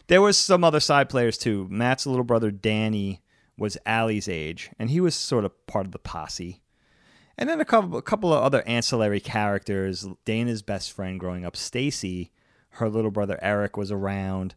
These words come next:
Some other people here and there. It was the five or six of us playing outside. It was snowing. I remember this specific winter.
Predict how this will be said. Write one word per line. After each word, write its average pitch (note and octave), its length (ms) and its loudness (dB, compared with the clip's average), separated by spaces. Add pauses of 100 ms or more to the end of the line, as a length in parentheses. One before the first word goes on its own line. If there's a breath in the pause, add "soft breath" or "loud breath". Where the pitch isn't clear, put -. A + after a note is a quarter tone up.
(140)
Some F3+ 220 -2
other C#3+ 140 0
people A2 320 -4
here G2 200 -4
and D#2 140 -10
there. B1+ 240 -18 (440)
It D3+ 80 2
was D3+ 160 -2
the D3 60 -8
five C3 300 4
or C3+ 60 0
six - 280 -4
of F2 80 -10
us - 340 -8 (500)
playing A2+ 280 0
outside. G#2 440 0
It C#2 60 -6
was - 100 -6
snowing. B2+ 560 0
I G2+ 60 -4
remember C3 260 0
this C#3 160 -2
specific F3 500 -2
winter. B2 560 -2